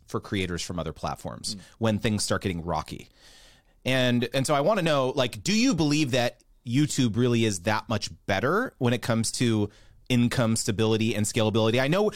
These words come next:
Speaker 1: we, you know, honestly, we're, we're talking about, like, long form versus short form, but that's not the conversation, because you can do all, a lot of different content formats on both of these platforms, whether it's live streaming or on, on TikTok, both, both platforms, short form, whatever. And so it's like,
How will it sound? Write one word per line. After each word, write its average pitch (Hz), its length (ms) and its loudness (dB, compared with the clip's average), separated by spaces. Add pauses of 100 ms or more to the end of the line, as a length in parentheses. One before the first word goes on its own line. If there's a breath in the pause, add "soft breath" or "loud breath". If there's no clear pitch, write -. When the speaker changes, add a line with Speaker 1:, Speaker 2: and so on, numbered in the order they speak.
(140 loud breath)
Speaker 1:
we, 208 120 2
you 214 100 -2
know, 220 60 0
honestly, 285 300 0
we're, 180 100 4
we're 202 180 2
talking 311 320 0
about, 185 260 0
like, 131 200 0 (120)
long 147 300 2
form 165 220 0 (140)
versus 113 260 0
short 147 220 0
form, 127 120 0
but 117 80 0
that's 214 180 0
not 311 140 0
the - 60 -4
conversation, 143 520 0
because 123 220 0
you 208 80 0
can 208 160 0
do 139 440 2 (320 loud breath)
all, 156 200 2
a - 20 2
lot 180 160 2
of 233 40 -2
different 135 240 -2
content 131 320 -2
formats 120 520 0
on 110 380 0 (220 soft breath)
both 151 200 0
of 117 100 -2
these 104 180 -2
platforms, 95 480 -2
whether 95 160 -2
it's 92 120 -4
live 117 220 0
streaming 110 360 -2
or 101 100 -2
on, 98 220 -4
on 98 200 -4
TikTok, 107 400 -4
both, 123 220 0
both 165 220 -2
platforms, 113 400 -2
short 135 220 -2
form, 113 180 -2
whatever. 113 380 0 (280 loud breath)
And 151 100 -2
so 165 120 0
it's 135 100 -2
like, 147 140 -2